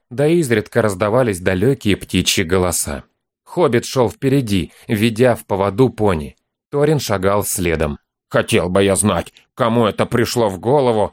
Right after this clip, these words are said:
собирать остатки недобитых орков?» спросил гном, обращаясь неизвестно к кому. Хоббит только пожал плечами, и гном продолжил. «Много ли их может там быть на самом деле?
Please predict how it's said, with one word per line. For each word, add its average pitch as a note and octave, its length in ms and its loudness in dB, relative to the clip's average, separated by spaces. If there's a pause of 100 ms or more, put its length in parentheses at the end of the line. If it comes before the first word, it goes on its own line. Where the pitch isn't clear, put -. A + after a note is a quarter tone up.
(140)
собирать A2 520 0
остатки C3+ 560 -2
недобитых G#2+ 800 0
орков?» A#2 520 -2 (380)
спросил A#2+ 540 0
гном, A2+ 360 0
обращаясь G#2 680 0
неизвестно F#2+ 580 2
к - 40 -18
кому. F2+ 340 -2 (560)
Хоббит C#3+ 420 0
только B2+ 280 2
пожал A2 340 0
плечами, A2+ 560 0
и - 20 -2
гном A2+ 380 0
продолжил. E2 640 -2 (540)
«Много A#2 380 2
ли G#2 180 0
их G2+ 140 -2
может G2+ 420 0
там G#2 240 0
быть F#2+ 240 -2
на G2+ 140 0
самом G2+ 440 -2
деле? D2 420 -4